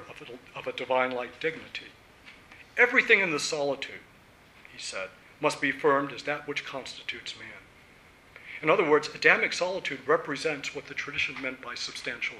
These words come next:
unity, perfection that can never be supplanted or can-, canceled out by social relations. The individual is made for God alone.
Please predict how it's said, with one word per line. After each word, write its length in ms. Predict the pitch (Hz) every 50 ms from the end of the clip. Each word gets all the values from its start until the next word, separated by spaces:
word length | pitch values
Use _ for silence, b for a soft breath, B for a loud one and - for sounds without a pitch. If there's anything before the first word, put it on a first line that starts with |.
| 101 110
unity, 340 | 127 131 127 120 113 107 - - - - - - - - - - - B B B B B B B B B B -
perfection 640 | - - - - - - - 190 185 - - 165 139
that 100 | 131 -
can 80 | 139
never 180 | 139 143 147 139
be 140 | - 131 131
supplanted 640 | - - - - - - 165 165 156 - - 120
or 80 | 113 117
can-, 240 | - - 143 135 123
canceled 540 | - - - - 139 135 131 - 135 123 123
out 180 | 123 117 113
by 120 | - 113 104
social 380 | - - 214 226 - - 135 107 104 101
relations. 500 | 104 101 - - - - - - - - - - - - - - - - - - - - - - -
The 440 | - - - - - - - - -
individual 420 | 120 123 123 123 131 - 135 127
is 100 | 117 117
made 220 | 120 120 123 120 117
for 160 | - - 110
God 200 | 117 117 113 107 104 104
alone. 300 | 120 135 127 110 107 -